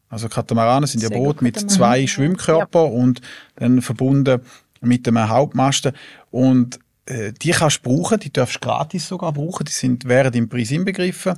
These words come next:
Speaker 1: Einfach, wenn du dich jetzt nicht auskennst, weil du das noch nie gemacht hast, dann kannst du eine Lektion buchen, glaub, für dreißig Dollar.
Speaker 2: Für dreißig Dollar,
Speaker 1: Dreißig Dollar,
Speaker 2: genau.
Speaker 1: gell?
Speaker 2: Aber sonst, äh, Windsurf, Kajak
Speaker 1: Es
Speaker 2: ist
Speaker 1: gibt
Speaker 2: auch
Speaker 1: Windsurf,
Speaker 2: drin.
Speaker 1: Kajak hast du noch.
Speaker 2: Also grad, also
Speaker 1: Ja.
Speaker 2: kostenlos.
Speaker 1: Das ist alles dabei.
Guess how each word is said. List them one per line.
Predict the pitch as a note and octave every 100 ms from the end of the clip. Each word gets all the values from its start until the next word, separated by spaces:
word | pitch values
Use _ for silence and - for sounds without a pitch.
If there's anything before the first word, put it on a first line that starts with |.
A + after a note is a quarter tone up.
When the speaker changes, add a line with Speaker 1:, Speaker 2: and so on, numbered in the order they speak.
| - - - -
Speaker 1:
Einfach, | B2 D3+ C#3+
wenn | C3+ B2+
du | B2
dich | A#2
jetzt | G#2+ D#3
nicht | D#3+
auskennst, | E3+ - A2+ G#2+
weil | A2
du |
das | G#2+
noch | A2+
nie | A2
gemacht | G#2 A#2+ D3+ -
hast, | C3+ - - -
dann | - A2
kannst | C3+ B2
du |
eine | B2
Lektion | A#2 - C3 B2+ D#3 E3
buchen, | D3+ C#3 D#3+ E3+ E3+ E3
glaub, | C3+ B2
für | -
dreißig | A2 B2 D3+ D3 -
Dollar. | - A2+ G3
Speaker 2:
Für | F3
dreißig | A3 A3 - -
Dollar, | G3+ F#3
Speaker 1:
Dreißig | G#3 G#3
Dollar, | G#3+
Speaker 2:
genau. | G#3 F#3 F#3
Speaker 1:
gell? | -
Speaker 2:
Aber | F#3 G3+
sonst, | G3 G#3+ A3 - - - -
äh, | G#3 G3+
Windsurf, | G3 A3 B3 - A#3+ A#3 A3+ -
Kajak | - G#3+ A3 A3+ A3
Speaker 1:
Es | C#3
Speaker 2:
ist | -
Speaker 1:
gibt | G3
Speaker 2:
auch | - -
Speaker 1:
Windsurf, | A#3 B2+
Speaker 2:
drin. | B2 A#2
Speaker 1:
Kajak | A2+ A2+ B2+ B2+ B2+ -
hast | A2+
du | A#2+
noch. | A#2
Speaker 2:
Also | A2+
grad, | F#3+ F3+ F3 -
also | - -
Speaker 1:
Ja. | F3 -
Speaker 2:
kostenlos. | - E3+ - - F#3
Speaker 1:
Das | C3 C3+
ist | B2+
alles | A2+ A#2+
dabei. | - G#2 G#2+